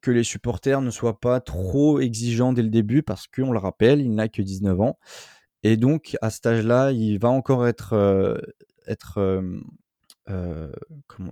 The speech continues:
enfin, on, on va encore pouvoir, euh, l'améliorer. Enfin, il, il, il est loin encore d'être un produit fini, hein, mais quand il le sera, ce sera, euh, l'un des meilleurs joueurs du monde à son poste, clairement.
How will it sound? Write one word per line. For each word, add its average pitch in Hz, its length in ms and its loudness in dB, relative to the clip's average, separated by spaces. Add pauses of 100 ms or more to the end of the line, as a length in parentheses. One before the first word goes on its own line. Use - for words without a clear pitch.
enfin, 92 260 -8 (360)
on, 104 160 -6
on 110 80 -2
va 117 100 4
encore 135 320 0
pouvoir, 123 400 2
euh, 104 360 4 (120)
l'améliorer. 110 720 4 (540)
Enfin, 95 180 -2
il, - 560 -4
il, - 540 -6
il 98 180 0
est 98 40 2
loin 113 240 4
encore 127 340 0
d'être 104 240 0
un - 20 -8
produit 98 300 -4
fini, 127 400 2
hein, 131 160 -2
mais 95 400 -6 (240)
quand 107 240 -8
il 104 80 -4
le 107 100 -2
sera, 110 380 -2
ce - 180 -16
sera, 107 360 0
euh, 90 100 -2
l'un 92 200 0
des 101 140 -2
meilleurs 104 360 2
joueurs 104 220 2
du 98 120 -6
monde 101 180 -2
à 92 40 0
son 92 160 -8
poste, - 360 -2 (160)
clairement. 104 380 -2